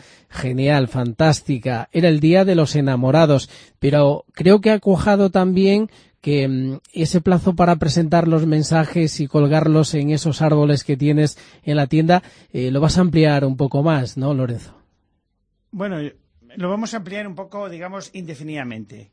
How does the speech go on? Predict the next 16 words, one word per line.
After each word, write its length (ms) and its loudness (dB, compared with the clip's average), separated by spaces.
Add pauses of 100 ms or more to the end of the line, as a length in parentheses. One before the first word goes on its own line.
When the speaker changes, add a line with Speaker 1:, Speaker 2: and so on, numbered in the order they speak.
(120)
Speaker 2:
Quiero 180 -10
decir, 400 -16
eh, 180 -20 (160)
no 280 -12
vamos 260 -8
a 60 -12
poner 220 -12
fecha 400 -12
porque 400 -14 (240)
cada 200 -8
persona 380 -10
necesita 420 -12
su 180 -14
tiempo 380 -6
para 200 -14
pensar. 540 -10